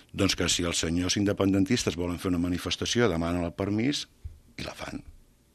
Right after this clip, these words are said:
Que altres senyors volen fer una altra cosa, la fan.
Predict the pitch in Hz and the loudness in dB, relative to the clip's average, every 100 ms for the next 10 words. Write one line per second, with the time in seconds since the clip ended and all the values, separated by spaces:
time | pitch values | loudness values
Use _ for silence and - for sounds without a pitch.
0 | _ _ _ _ - - - - - 98 | _ _ _ _ -20 -20 -20 -10 2 4
1 | 104 131 135 127 117 110 113 104 101 123 | 6 6 8 8 6 6 4 4 6 6
2 | 120 - 85 78 90 78 | 4 -2 -4 2 2 0